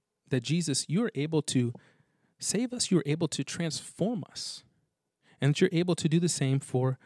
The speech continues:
others. We pray you would answer these prayers, that your power and your greatness would be shown off in a deeper and clearer way, not only for us to see, but for the city to see, for the world to see, for the nations to see.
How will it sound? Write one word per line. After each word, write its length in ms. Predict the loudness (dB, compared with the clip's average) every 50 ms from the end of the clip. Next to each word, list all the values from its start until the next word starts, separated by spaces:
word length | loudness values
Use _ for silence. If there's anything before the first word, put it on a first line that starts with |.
| -20 _ -4
others. 560 | -2 -2 -2 -2 -4 -12 -10 -12 -12 -12 -16 -20 _ _ _ _ _ _ _ _ _ _ _ _ _ _ _ _ _ _ _ _ _ _ _ _ _ _ _ _ _ _ _ _ _ _ -20 -12 -2 -2
We 100 | 0 0
pray 180 | 2 2 0
you 140 | 2 2 0
would 100 | 0 0
answer 320 | 0 0 0 0 0 0
these 220 | -2 -2 -6 -8 -4
prayers, 500 | -4 -4 -4 -2 -4 -6 -6 -6 -8 -8
that 220 | -8 -6 -6 -6 -2
your 140 | -4 -4
power 480 | -2 -2 -4 -2 -2 -4 -2 0 0 0
and 100 | 0 0
your 120 | -2 -4
greatness 420 | -4 -4 -4 -2 -2 -2 -4 0 0
would 100 | -2 -2
be 100 | -2 -6
shown 360 | -6 -4 -4 -2 0 0 0
off 260 | -2 -4 -6 -10 -12 -18 -20 -20 -20 -20 _ -8
in 120 | -4 -4
a 100 | -4 -4 -8 _ -6
deeper 480 | -6 -6 -4 -2 -2 -2 -2 -2 -4 -6 -8 -20 _ _ -20 -12 -10
and 160 | -10 -8 -8
clearer 460 | -6 -4 -2 0 2 2 4 4 2
way, 320 | 2 0 -2 -4 -4 -8 -12 _ _ _ _ _ _ _ _ _
not 200 | 0 2 2 4
only 220 | 4 4 4 2 2
for 240 | 0 -2 -4 -2 0
us 220 | 0 0 0 -2
to 120 | -2 -4 -4
see, 240 | -4 -4 -4 -6 -4
but 180 | -2 -4 -4
for 140 | 0 4 6
the 100 | 6 6
city 300 | 6 2 -2 0 0 0
to 100 | -2 -2
see, 220 | -6 -4 -4 -4
for 160 | -4 -2 -2 -2
the 140 | -2 -2 -6 -6 -18 -8 -2
world 360 | 2 6 6 6 6 4 0
to 100 | -4 -6
see, 220 | -6 -4 -4 -4
for 140 | -4 -2 -2
the 100 | 0 0
nations 560 | 0 2 2 2 0 0 -2 -6 -6 -8 -8
to 120 | -10 -8 -10
see. 280 | -10 -12 -12 -16 -20